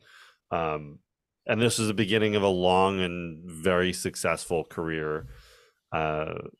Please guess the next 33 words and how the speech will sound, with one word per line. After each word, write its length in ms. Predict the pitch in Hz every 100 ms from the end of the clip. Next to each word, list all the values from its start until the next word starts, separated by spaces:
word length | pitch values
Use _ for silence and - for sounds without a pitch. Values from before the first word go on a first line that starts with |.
| _ _
and, 440 | 95 85 85 80 - -
but, 480 | 120 - 143 131
but 140 | 127 120
also 420 | 131 135 131 113
sort 360 | 107 - 143 160
of 140 | 117
the 280 | 104 - 104
e-, 40 | -
almost 340 | 131 143 135 -
the 160 | 101
end 240 | 104 117 110
of 140 | 87
his 220 | 92 85
relationship 680 | 87 95 135 110 90 85 76
with 140 | 80
Carpenter, 640 | - 78 71 76 82 - 90
that 200 | 90 90 - - _ _
he 100 | 113
would 240 | 110 120
come 200 | - 107
back 320 | 101 92 92
for 140 | - 92
Escape 340 | - - 92
from 180 | - 90
L 220 | 87 82
A, 380 | 76 76 85 117 _ _ _ _ _ _ _ - - - _
which 520 | - 92 90 87 - -
is 400 | - 95 85 80
a 80 |
movie, 560 | 82 82 80 85 131 135 _ _ _ -
uh, 280 | 85 82 - - - - - - - -
<laughs> 720 | - 143 - - _ _ _ -
that 160 | 95